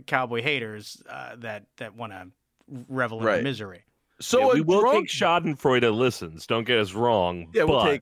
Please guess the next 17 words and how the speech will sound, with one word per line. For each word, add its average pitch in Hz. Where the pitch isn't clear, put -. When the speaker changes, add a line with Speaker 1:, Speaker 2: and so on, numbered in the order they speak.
Speaker 2:
'em, 85
sure. 101
Ju-, 127
uh, 131
just 151
download. 87
We'll, 117
we'll -
just 170
Speaker 1:
Yeah, 170
Speaker 2:
take 147
Speaker 1:
you 202
don't 202
have 175
to 127
listen. 131
Speaker 2:
Uh, -